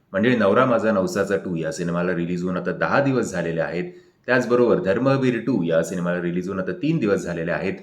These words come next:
आणि आजच्या या व्हिडिओमध्ये आपण या दोनही सिनेमांचं बॉक्स ऑफिस रिपोर्ट, एकाचं सेकंड वीकेंडचं आणि एकाचं फर्स्ट वीकेंडचा बॉक्स ऑफिस रिपोर्ट जाणून घेणार आहोत. But हा रिपोर्ट ऐकण्याआधी एक जनरल रिमाइंडर की हे आकडे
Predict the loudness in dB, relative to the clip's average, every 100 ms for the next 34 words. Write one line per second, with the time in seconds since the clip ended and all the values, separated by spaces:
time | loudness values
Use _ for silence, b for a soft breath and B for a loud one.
0 | B B B 2 2 4 2 4 4 4
1 | 2 0 0 0 0 -2 -4 -2 -2 0
2 | 0 0 0 -2 -2 -4 -2 -4 2 0
3 | 0 -4 -6 -6 -6 -2 0 0 -4 B
4 | B -12 -2 -2 2 0 0 -2 0 2
5 | 2 2 -2 0 -4 -4 B B -4 -2
6 | 0 0 0 2 0 2 -2 0 -2 -2
7 | 0 -2 -2 -4 -4 -4 -4 -2 -2 -2
8 | -2 -2 2 2 2 -2 B B B 6
9 | 8 6 2 2 2 2 2 0 0 -4
10 | -2 -2 -2 -2 -2 -2 -2 -2 -4 -6
11 | -4 -2 -2 0 -2 -2 -2 -4